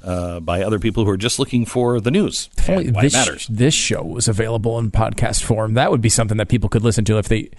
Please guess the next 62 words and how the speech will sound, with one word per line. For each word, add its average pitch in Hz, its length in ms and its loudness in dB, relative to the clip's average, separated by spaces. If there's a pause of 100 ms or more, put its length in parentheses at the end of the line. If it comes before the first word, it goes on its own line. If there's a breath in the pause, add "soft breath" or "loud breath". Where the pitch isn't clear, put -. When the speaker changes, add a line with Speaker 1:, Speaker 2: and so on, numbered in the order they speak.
(200 soft breath)
Speaker 2:
maybe 127 160 4
caught - 240 2
part 127 200 4
of 127 60 0
it 127 60 4
on 117 80 4
the 110 60 4
way 113 280 6 (120)
in 131 80 2
and 117 100 4
they 113 60 4
wanna 113 180 4
hear 113 80 6
the 107 80 4
Speaker 1:
Th-, 107 80 4
Speaker 2:
rest 165 200 2
Speaker 1:
this, - 40 0
Speaker 2:
of 165 80 4
the 120 60 4
Speaker 1:
this, 98 100 2
Speaker 2:
show. 107 140 4
Speaker 1:
this 98 100 4
show 95 240 2
is 123 160 4
available 64 400 -4
on 60 100 -18
podcast. - 560 -6
Speaker 2:
Really? 208 340 6
Speaker 1:
Yeah, 101 180 2
you 139 160 4
Speaker 2:
Where 208 140 6
Speaker 1:
s-, 220 40 2
Speaker 2:
do 226 60 4
you? 208 240 2 (120)
Speaker 1:
iTunes 208 520 2
Speaker 2:
I'd 220 200 0
Speaker 1:
or - 60 -6
Speaker 2:
pay 190 160 6
a 127 60 6
hundred 190 420 2
thousand 151 440 2
dollars 123 300 4
a 107 60 2
year 107 180 6
for 110 160 2
the 107 60 6
Speaker 1:
Well, - 140 6
Speaker 2:
for 190 60 2
Speaker 1:
then 170 120 2
Speaker 2:
access 143 240 2
Speaker 1:
you, 180 80 4
Speaker 2:
to - 60 2
that. 101 100 2
Speaker 1:
you 156 60 0
know 160 100 2
what? 151 300 4
I 143 260 2
can 151 220 -2
only 151 340 2
provide 127 540 2
you 120 180 2
access. 95 800 -6